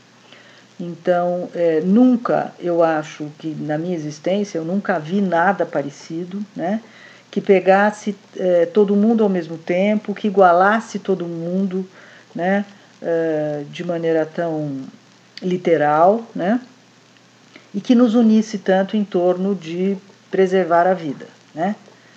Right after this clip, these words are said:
E preservar a vida não é só preservar cada uma de nossas vidas, mas a vida do planeta, a vida da sociedade,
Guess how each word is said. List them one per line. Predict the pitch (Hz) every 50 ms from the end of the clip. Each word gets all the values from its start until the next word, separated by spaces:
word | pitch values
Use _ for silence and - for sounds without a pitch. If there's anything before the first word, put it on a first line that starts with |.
| - - - - - _ _
E | - 190
preservar | - - 208 202 190 208 196 185 185 185 185 190
a |
vida | 185 185 202 214 208 208 247
não | 269 320 294 226
é | 196 208 202
só | 202 - - 180 180
preservar | 180 180 - 160 156 151 160 156 151 143 160 156 156
cada | 156 156 156 151 151 147
uma | 147 151 156 151 151
de | 147 151
nossas | 151 147 147 139 - - 135 131
vidas, | 127 131 147 175 226 214 208 170
mas | 151 156 160 160 170
a | 175
vida | 156 160 185 160 160
do | 156 151
planeta, | - - 143 143 139 143 156 175 185 185 185 180 175 180 -
a | 156
vida | 151 151 160 156 156
da | 156 151 147
sociedade, | 151 - 151 147 - 135 - - - 151 156 160 165 170 170 165 160 151 147 143 143 143